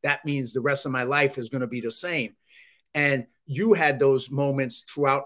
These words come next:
all your life 'cause you had choices to make. And the way you started out your life,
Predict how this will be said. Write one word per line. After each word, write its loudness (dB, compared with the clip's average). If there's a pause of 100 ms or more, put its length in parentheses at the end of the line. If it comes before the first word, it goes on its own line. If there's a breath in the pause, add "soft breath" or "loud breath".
all 10
your 4
life 0
'cause -8
you 2
had 2
choices 2
to -10
make. -4
And -6
the 0
way 2
you -2
started 4
out 4
your 4
life, 2